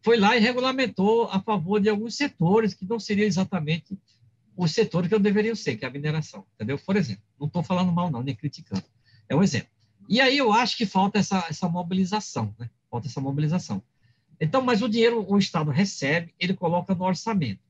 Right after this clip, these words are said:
O que acontece é, alguma coisa ele discute nos comitês, mas é diferente. Eu não, eu, eu, eu não sei se nos outros estados já tem tão regulamentado assim,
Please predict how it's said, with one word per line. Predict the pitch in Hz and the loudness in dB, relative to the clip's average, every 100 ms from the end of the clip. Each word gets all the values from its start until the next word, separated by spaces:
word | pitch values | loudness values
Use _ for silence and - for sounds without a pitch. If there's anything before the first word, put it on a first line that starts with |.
| - | -10
O | 196 | -4
que | |
acontece | 294 247 214 165 151 - - | -4 -2 0 0 0 -4 -10
é, | 143 120 107 98 95 _ _ _ _ _ _ _ _ | -6 -2 -2 -4 -8 _ _ _ _ _ _ _ _
alguma | - 156 196 247 196 | -4 -2 2 0 0
coisa | 165 147 | 0 2
ele | 151 | 0
discute | 143 - 143 123 - | -2 -6 -4 -6 -6
nos | 123 | -16
comitês, | - 151 151 202 196 - _ _ _ | -8 -4 0 0 0 -2 _ _ _
mas | 147 202 196 | 0 2 4
é | 226 | 2
diferente. | 226 262 139 104 _ | 0 0 0 -4 _
Eu | - | -2
não, | 190 196 - | 0 -2 -6
eu, | - 196 | -2 0
eu, | 185 202 | 2 0
eu | 185 196 | 2 2
não | 196 202 | 2 0
sei | - 196 | 0 0
se | - 202 | 0 -4
nos | 180 190 127 | 0 0 2
outros | 156 - | -2 -2
estados | 151 - 139 151 139 | -10 -6 -2 -2 0
já | 175 | -2
tem | - 160 | 0 0
tão | 156 196 220 185 | 0 -2 -2 -2
regulamentado | 160 160 151 143 - 139 131 | -2 -4 -6 -6 -6 -6 -4
assim, | 113 - | -8 -12